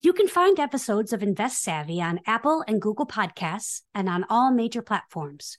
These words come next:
or on our website. Please follow us on Facebook and LinkedIn for new episodes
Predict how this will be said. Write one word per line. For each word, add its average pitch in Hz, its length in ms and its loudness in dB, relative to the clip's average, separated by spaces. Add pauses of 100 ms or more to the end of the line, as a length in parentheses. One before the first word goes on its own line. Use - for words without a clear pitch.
or 285 200 4
on 208 160 4
our 247 100 2
website. 269 540 -6 (240)
Please 370 280 0
follow 247 360 2
us 233 160 -2
on 196 120 0
Facebook 277 540 -4
and 208 160 2
LinkedIn 233 500 0
for 208 140 -2
new 226 240 2
episodes 185 640 -6